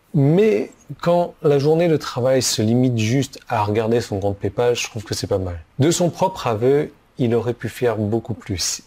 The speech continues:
Il a bâti cette entreprise, en fait, en utilisant des techniques de référencement et de marketing complètement obsolètes. Il a dû créer environ, euh, plus de mille articles sur une courte période de temps. L'idée, c'est que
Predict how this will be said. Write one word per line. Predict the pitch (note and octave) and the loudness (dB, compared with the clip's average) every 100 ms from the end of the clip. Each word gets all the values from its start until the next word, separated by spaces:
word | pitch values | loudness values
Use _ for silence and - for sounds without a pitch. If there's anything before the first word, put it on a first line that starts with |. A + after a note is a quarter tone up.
| _ - | _ -2
Il | C#3 | 0
a | C3+ | 2
bâti | D#3 D3 G3+ | 0 0 -2
cette | D#3 C3+ | -2 -2
entreprise, | B2+ - A2+ - E3 | -2 -2 -4 -2 0
en | B2+ | 0
fait, | A2+ C#3+ C#3 | 0 -2 0
en | A2+ | -2
utilisant | A2+ - A#2+ C#3 | -2 -2 0 0
des | A2 | 0
techniques | - A#2 B2+ A#2+ | -2 -4 -2 -2
de | G#2+ | -2
référencement | G2+ G2+ - G2+ - A2+ A2 - - - - | -2 -2 -4 -4 -2 -4 -4 -12 -18 -20 -4
et | - F3 | 0 2
de | D3 | 2
marketing | A#2+ - - A#2+ | 0 -4 -6 -4
complètement | A2 G#2 G2 G#2 - | -2 -4 -2 -4 -4
obsolètes. | A#2 - G#2 F3 - - _ | -4 -2 0 0 -2 -18 _
Il | D3+ C#3 | 2 2
a | |
dû | B2+ C3+ | 0 -4
créer | - G#2+ A2 | -4 0 0
environ, | G#2 F#2 F2+ G2+ G2+ F2+ | 0 -4 -4 -2 -2 -4
euh, | E2 | -6
plus | - - | -14 -2
de | A#2 | 0
mille | A#2 D3+ C3 | 2 2 0
articles | G2 - C3 C3 C3 - | -4 -4 -4 -4 -6 -8
sur | - - - D3 C#3+ - | -8 -6 0 0 -2 -2
une | B2 G#2 | -4 -4
courte | - - D3+ - - | -6 -2 -2 -4 -8
période | - A2+ A#2 A2+ | -2 0 0 0
de | G#2 | -4
temps. | - - - - - - - - - | -6 -10 -14 -18 -18 -18 -18 -18 -4
L'idée, | C#3 D3 A3+ F3+ - - | 0 2 2 0 -8 -8
c'est | - D3+ | -4 -4
que | - D#3+ | 0 -2